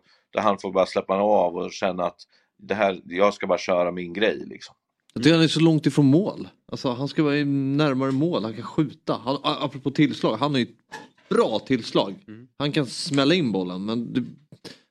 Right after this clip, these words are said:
Speaker 2: han blir så bred, borta, borta från målet. Han ska vara
Speaker 3: Vi får se om
Speaker 2: inne där det händer.
Speaker 3: vi får se om släkten är värst på Tele2 då. Eh, kul med gruppfinal där.
Speaker 2: Ja.
Speaker 3: Med, eh,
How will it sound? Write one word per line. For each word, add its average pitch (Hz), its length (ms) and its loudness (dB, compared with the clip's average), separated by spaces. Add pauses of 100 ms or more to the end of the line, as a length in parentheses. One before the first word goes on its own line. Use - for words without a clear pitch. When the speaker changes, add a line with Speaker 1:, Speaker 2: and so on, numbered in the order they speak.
(100)
Speaker 2:
han 135 80 -4
blir 147 80 4
så 143 100 0
bred, 135 580 0 (280)
borta, 160 300 -2 (240)
borta 208 400 -4
från 151 220 0
målet. 156 420 -2
Han 135 100 -8
ska 160 140 -2
vara 151 200 2 (440)
Speaker 3:
Vi 95 80 -8
får - 100 -4
se 185 160 4
om 196 100 2
Speaker 2:
inne 180 160 2
där 185 160 2
det 185 80 2
händer. 190 360 0
Speaker 3:
vi 131 60 -4
får - 40 -8
se 165 100 4
om 165 80 0
släkten 156 380 0
är 151 60 2
värst 147 260 -2
på 139 140 0
Tele2 135 180 0 (200)
då. - 400 -8
Eh, 110 380 -8 (120)
kul 208 200 2
med 180 80 4
gruppfinal 165 440 2
där. 87 180 -4 (260)
Speaker 2:
Ja. 147 220 2 (480)
Speaker 3:
Med, 104 500 -4
eh, 98 380 0